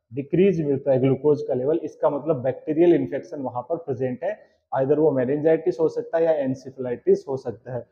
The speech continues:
तो ये सीएसएफ के कुछ characters होते हैं जो कि lumber puncture के through सीएसएफ को collect किया जाता है, इसके through हम लोग इसको identification कर सकते हैं।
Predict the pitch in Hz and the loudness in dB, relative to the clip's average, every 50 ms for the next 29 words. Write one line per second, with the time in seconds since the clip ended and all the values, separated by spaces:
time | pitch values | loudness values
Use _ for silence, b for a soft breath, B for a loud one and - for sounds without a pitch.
0 | _ _ _ _ _ - 139 143 165 180 175 - 165 160 156 160 175 160 160 180 | _ _ _ _ _ -2 2 4 4 4 4 4 2 2 2 2 0 0 0 -2
1 | 160 - 170 160 - - - 139 143 139 - 180 185 180 - 165 156 - - 160 | -2 0 -2 -4 -2 0 0 0 0 0 0 0 0 2 2 0 0 0 -2 -6
2 | 156 170 202 240 - _ _ _ _ _ 110 139 143 - - 175 151 113 - - | -8 -8 -10 -12 -12 _ _ _ _ _ -2 -2 0 2 4 4 2 2 -2 -10
3 | _ _ _ - 135 131 139 151 165 160 - 151 151 - - 156 143 165 156 - | _ _ _ -2 -2 0 2 2 2 2 2 0 0 0 -2 0 0 0 -2 0
4 | 170 170 165 - - 143 143 139 - 156 147 - 165 151 - 143 143 151 151 - | 0 -2 -2 0 0 -2 -2 -2 -4 -6 -6 -4 -4 -4 -2 -2 -2 -2 -2 -2
5 | - 160 151 151 143 123 - 160 185 175 160 - - 165 151 - - 156 156 139 | -2 0 0 2 0 0 -2 -2 -2 -4 -4 -4 -4 -6 -8 -6 -6 -6 -6 -6
6 | 139 127 131 139 139 131 127 - _ - 139 123 113 110 120 113 - 131 - 123 | -4 -4 -4 -2 -2 -2 -4 -4 _ -4 -2 -2 -4 -6 -10 -12 -12 -14 -16 -16
7 | 120 - 123 123 - 180 208 226 - _ _ _ - 147 123 - - 117 117 _ | -12 -10 -12 -10 -8 -8 -10 -10 -12 _ _ _ -6 -6 -6 -6 -10 -16 -18 _
8 | _ 107 98 | _ -20 -20